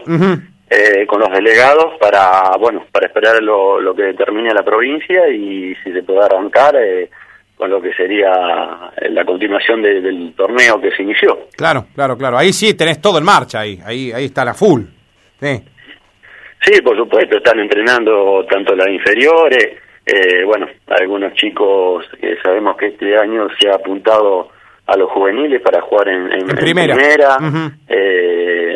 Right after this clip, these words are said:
Speaker 2: así que bueno, eh, estaremos tanto el, el profe Lancelotti con, con su ayudante Trógolo para, para acomodar todo cuanto antes para empezar las actividades.
Speaker 1: Ni hablar.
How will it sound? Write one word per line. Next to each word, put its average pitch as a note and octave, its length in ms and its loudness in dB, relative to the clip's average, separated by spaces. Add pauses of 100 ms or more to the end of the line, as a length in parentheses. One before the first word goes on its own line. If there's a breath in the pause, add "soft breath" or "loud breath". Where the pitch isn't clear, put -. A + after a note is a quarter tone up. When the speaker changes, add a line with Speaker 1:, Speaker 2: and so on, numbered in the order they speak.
(100)
Speaker 2:
así G2+ 140 -10
que G2+ 140 -2
bueno, A#2 420 -2
eh, F2 400 -2
estaremos F#2 920 -4 (160)
tanto F#2 280 -4
el, F2+ 240 -4
el E2+ 140 -4
profe F#2+ 280 -4
Lancelotti G2+ 580 0
con, F2 360 -6
con E2 220 -8
su - 100 -8
ayudante F2 1000 -2
Trógolo B2+ 560 0 (420 soft breath)
para, D3+ 760 -2
para F#2+ 160 0
acomodar F#2+ 400 0
todo A2 400 2
cuanto F2 280 -2
antes B2 200 -2
para F2 280 -4
empezar E2+ 300 -8
las E2 160 -6
actividades. F2 480 -2
Speaker 1:
Ni C#3 160 -6
hablar. C#3 340 -4